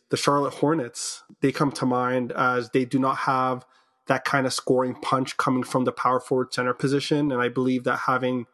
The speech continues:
Blake Griffin there would be monumental by stabilizing their offense when either LaMelo Ball or Gordon Hayward or other scorers need a break.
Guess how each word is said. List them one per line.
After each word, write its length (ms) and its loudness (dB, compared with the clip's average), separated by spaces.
Blake 200 2
Griffin 320 2
there 200 2
would 300 -2
be 240 0
monumental 1040 0
by 160 2
stabilizing 640 0
their 160 0
offense 600 -2
when 380 -2
either 200 2
LaMelo 500 0
Ball 320 2
or 80 -2
Gordon 320 0
Hayward 480 0
or 100 -2
other 160 0
scorers 500 0
need 160 -2
a 40 0
break. 460 -2